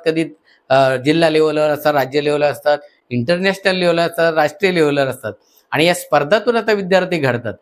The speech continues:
आणि आज आपल्याकडे एक दुसरं एक हे होतं की पूर्वी आपला वशिला लावून नोकऱ्या मिळायच्या, पण आजची परिस्थिती स्पर्धेची आहे. तुमच्याकडे जर गुणवत्ता असेल, स्पर्धा असेल, स्किल असेल, तर तुम्हाला वशिल्याची गरज नाही. कारण आज जवळजवळ सगळ्या नोकरी आपण ज्या आहेत,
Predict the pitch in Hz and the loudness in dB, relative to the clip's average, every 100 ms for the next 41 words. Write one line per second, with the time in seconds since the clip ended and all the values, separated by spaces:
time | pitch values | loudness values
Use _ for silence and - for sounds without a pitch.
0 | _ _ - 147 180 175 196 180 196 196 | _ _ -6 -2 2 2 2 0 0 -2
1 | 196 196 185 190 190 196 185 185 - 156 | 0 -2 -2 -6 -2 -2 -2 -8 -8 -2
2 | 147 139 135 143 170 180 180 180 175 175 | 0 0 -4 -4 0 2 2 0 -2 -2
3 | 185 185 175 170 165 165 160 139 120 104 | 0 0 2 0 -2 0 0 0 -2 -6
4 | - _ _ - 143 143 139 165 170 175 | -16 _ _ -4 0 0 -4 -8 -4 -4
5 | 165 165 170 160 - 135 135 165 143 107 | -4 -6 -6 -6 0 0 2 -2 0 -4
6 | 90 _ _ - 151 151 180 170 175 175 | -6 _ _ -8 -6 0 0 0 -2 -2
7 | 170 143 151 160 - 156 - 107 _ _ | -2 -2 0 -2 2 0 0 -12 _ _
8 | - - 143 143 165 165 151 117 - _ | -14 -2 0 2 0 0 -2 -8 -10 _
9 | - - 185 202 202 190 151 113 - _ | -16 -6 0 2 2 2 -2 -4 -10 _
10 | - 175 180 175 180 180 180 147 156 151 | -6 -4 0 2 2 0 -4 -2 -2 0
11 | 180 170 170 143 135 123 107 85 _ _ | -2 0 0 0 0 -2 -6 -10 _ _
12 | _ _ - 147 151 170 170 190 208 208 | _ _ -6 -2 0 0 0 2 2 0
13 | 202 170 170 170 160 175 180 175 170 156 | -2 0 0 0 -2 -2 -2 -2 -4 0
14 | 151 123 107 | 0 0 -2